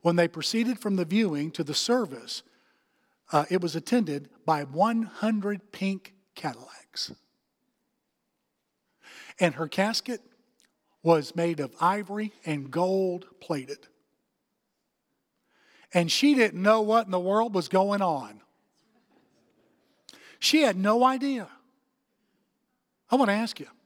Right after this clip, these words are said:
if they would be that enthusiastic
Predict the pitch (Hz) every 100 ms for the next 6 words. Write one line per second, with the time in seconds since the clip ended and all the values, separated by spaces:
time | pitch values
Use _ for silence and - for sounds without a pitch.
0 | _ _ _ _ - _ 202 185 214 294
1 | 294 208 247 151 127 - _ _ _ _
2 | _ - 139 220 269 233 247 254 214 220
3 | 220 196 - - -